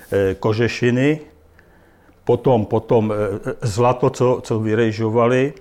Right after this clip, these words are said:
teďka obchodujou s ropou. Ale všetko ostatní dovážej a, eh, z hlediska života, jak, jak už jsem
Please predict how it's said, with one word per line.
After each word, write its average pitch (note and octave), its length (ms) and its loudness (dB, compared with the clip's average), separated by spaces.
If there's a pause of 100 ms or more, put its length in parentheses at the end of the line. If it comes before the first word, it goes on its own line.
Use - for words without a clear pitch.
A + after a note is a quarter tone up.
(120)
teďka B2+ 320 -2
obchodujou A#2+ 640 0
s G#2 80 -4
ropou. G#2+ 540 -2 (960)
Ale G#2+ 240 0
všetko C3+ 400 0
ostatní C3 640 -2
dovážej A2+ 880 0 (480)
a, G2+ 320 -4 (380)
eh, G2+ 380 -4
z - 80 -8
hlediska C3+ 680 0
života, B2+ 500 0
jak, A#2 240 -2
jak A2+ 180 -4
už A#2 120 -2
jsem A#2 240 0